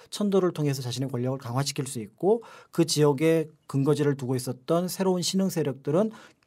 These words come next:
이제까지 눌려 있었던 개경 귀족들을 압박할 수 있는 그런 어떤 정치적인 면에서 상당히 중요한 이슈였기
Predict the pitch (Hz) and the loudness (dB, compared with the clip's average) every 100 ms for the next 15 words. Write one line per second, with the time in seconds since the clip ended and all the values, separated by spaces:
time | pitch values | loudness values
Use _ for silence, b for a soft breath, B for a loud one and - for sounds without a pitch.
0 | - 165 143 180 165 147 127 131 143 135 | -10 0 2 4 2 -2 0 0 0 0
1 | 127 - 160 202 - - 131 139 135 127 | -6 -2 -2 -2 -8 -6 0 0 0 -4
2 | 123 - 127 190 B B - 127 180 180 | -8 -6 -4 -4 B B -12 -4 -4 -2
3 | 160 143 127 110 117 101 - 180 165 143 | -4 -6 -8 -8 -8 -8 -2 -2 -2 -6
4 | 139 123 123 - 165 165 139 117 123 175 | -6 -6 -4 -2 0 0 -2 -4 -6 -4
5 | 180 180 B - - 226 240 220 139 139 | -4 -6 B -18 -8 -2 0 0 -2 -2
6 | 139 151 - 165 | -2 -4 -2 -2